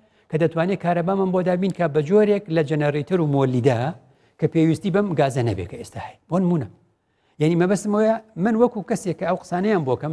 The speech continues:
زۆرم تەشجیعکردن، زۆرم هانداون. لە سجنی گەورانیش پێش مانگێک هەر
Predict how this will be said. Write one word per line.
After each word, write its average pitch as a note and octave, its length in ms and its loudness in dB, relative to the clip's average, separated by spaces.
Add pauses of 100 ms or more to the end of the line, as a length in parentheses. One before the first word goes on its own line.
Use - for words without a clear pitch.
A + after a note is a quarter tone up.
زۆرم F#3 240 4
تەشجیعکردن، G2 640 -6
زۆرم B2 260 6 (120)
هانداون. G#2 560 -2 (520)
لە C#3+ 140 0
سجنی F3+ 320 0
گەورانیش F#3+ 440 2 (500)
پێش E3 160 0 (200)
مانگێک C#3 420 0
هەر C#3 100 -2